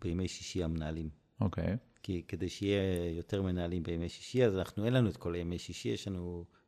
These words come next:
Speaker 1: אחד לארבע תורנות.
Speaker 2: אוקיי.
Speaker 1: אבל, אבל נגיד בימי עבודה, לקצר את זה מחמש לארבע,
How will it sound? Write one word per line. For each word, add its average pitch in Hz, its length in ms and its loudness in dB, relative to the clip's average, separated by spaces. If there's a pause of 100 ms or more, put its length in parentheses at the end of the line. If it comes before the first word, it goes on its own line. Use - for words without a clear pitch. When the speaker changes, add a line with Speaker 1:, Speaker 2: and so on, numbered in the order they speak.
Speaker 1:
אחד 104 240 2
לארבע 104 420 2
תורנות. 90 640 0 (180)
Speaker 2:
אוקיי. 87 340 8 (540)
Speaker 1:
אבל, 101 360 0 (680)
אבל 92 120 -4
נגיד 123 400 4
בימי 104 340 4
עבודה, 98 460 0
לקצר 113 500 0
את 95 80 0
זה 92 140 -4
מחמש 82 920 -4
לארבע, 101 440 0